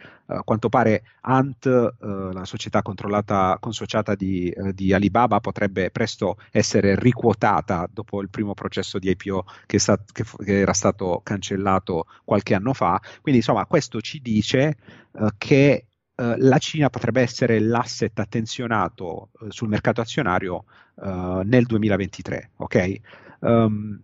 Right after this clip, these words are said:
ok, quindi questa è la parte, secondo me, più semplice. La parte più complessa riguarda quali azioni settoriali, diciamo, attenzionare nei mercati occidentali.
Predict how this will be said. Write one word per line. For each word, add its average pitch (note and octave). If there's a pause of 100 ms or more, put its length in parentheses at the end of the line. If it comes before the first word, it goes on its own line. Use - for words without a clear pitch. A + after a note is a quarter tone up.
ok, A2
quindi C3+
questa G3
è -
la A#2+
parte, B2+
secondo A#2+
me, A#2
più G#2+
semplice. F2+
La A2
parte -
più D3
complessa B2+ (360)
riguarda B2 (240)
quali C3 (220)
azioni B2
settoriali, A2+
diciamo, B2+
attenzionare A#2
nei A#2
mercati A2+
occidentali. E2+